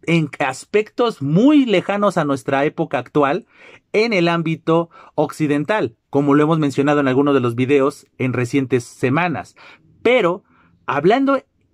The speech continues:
en las últimas décadas, como les decía, siete, ocho décadas, las culturas orientales ya comienzan a ser vistas no desde la hegemonía occidental, sino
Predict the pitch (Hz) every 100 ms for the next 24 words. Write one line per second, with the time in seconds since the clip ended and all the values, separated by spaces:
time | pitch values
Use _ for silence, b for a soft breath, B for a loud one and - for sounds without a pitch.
0 | - 165 156 143 - 240 254 247 196 175
1 | 160 143 147 135 120 117 120 151 143 -
2 | 185 196 175 156 175 175 175 165 175 147
3 | 131 165 - _ _ 120 135 127 - 156
4 | 147 123 226 254 214 208 - 160 175 175
5 | 160 170 170 180 - B B B - 214
6 | 240 233 233 233 202 175 202 185 196 -
7 | 196 196 - 135 156 202 240 247 185 165
8 | 151 131 131 - 143 143 143 156 190 151
9 | 151 - 139 - 160 143 151 202 165 120
10 | b b b - - - 202 196 190 220